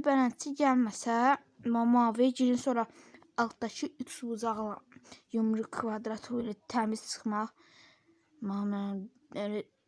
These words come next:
çıxıb şeydən seçmək olar. Belə, bax, onlardan birinə basın, bunu girən kimi.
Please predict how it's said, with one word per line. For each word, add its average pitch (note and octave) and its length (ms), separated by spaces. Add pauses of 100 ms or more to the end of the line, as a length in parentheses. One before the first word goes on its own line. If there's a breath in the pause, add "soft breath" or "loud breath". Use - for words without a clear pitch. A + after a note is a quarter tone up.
(460)
çıxıb - 360
şeydən G3+ 320
seçmək G3 520
olar. F#3+ 180 (140)
Belə, G#3+ 200 (600 loud breath)
bax, A3 120
onlardan A#3+ 560 (240)
birinə A#3 300
basın, A3 340 (120)
bunu G#3 200
girən G3 400
kimi. G#3 400